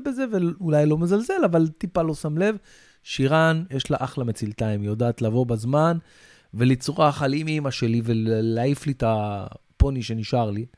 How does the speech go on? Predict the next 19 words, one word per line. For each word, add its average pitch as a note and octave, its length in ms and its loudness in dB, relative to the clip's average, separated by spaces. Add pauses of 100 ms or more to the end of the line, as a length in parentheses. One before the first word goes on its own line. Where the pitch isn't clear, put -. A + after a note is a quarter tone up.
(1080)
לא B2 220 -4
נשאר A2 320 -4
הרבה. F#2+ 300 -2 (800)
ו-, A2 1200 -2 (100)
ווואלה, B2 560 0
אני D3+ 120 0
חושב D#3 300 -4
שזה F3+ 240 0
אחד D3+ 280 2
הדברים D3+ 500 0 (140)
הכי E3 260 -4
חשובים D3 640 0 (840)
לזוגיות. B2+ 840 2 (880)
לא G#3 440 6
לחשוב E3+ 480 0
שאתה C#3 460 -2 (360)
מי E3 160 2
יודע C#3 340 2
מה C#3+ 300 -2